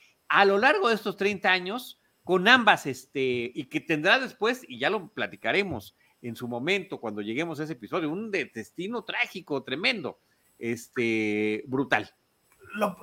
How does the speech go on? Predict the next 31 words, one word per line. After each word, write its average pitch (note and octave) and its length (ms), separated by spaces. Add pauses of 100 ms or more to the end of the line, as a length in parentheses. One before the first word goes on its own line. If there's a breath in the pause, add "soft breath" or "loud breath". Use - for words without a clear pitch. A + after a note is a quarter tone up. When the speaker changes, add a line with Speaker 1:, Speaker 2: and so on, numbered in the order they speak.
Speaker 2:
incluso G3+ 380
lo G3+ 120
puedo A3+ 140
mencionar G3 460
ahora G#3+ 240
mismo, A3 360
a E3 120
reserva F#3+ 400
de F#3 80
que D3+ 100
lo C#3 100
platiquemos D3+ 540
en C#3+ 100
su C#3+ 160
día. F#3 300 (260 loud breath)
Es B3+ 140
un D4+ 80
personaje G#3 420
muy F#3+ 200
importante, E3+ 580
es F#3+ 100
un E3 100
hombre D#3 260
muy E3+ 340
brillante, E3+ 720
miembro D#3 480
de B2 100
la A2+ 240
Casa C3+ 300
Real C3 180
Británica, E3+ 800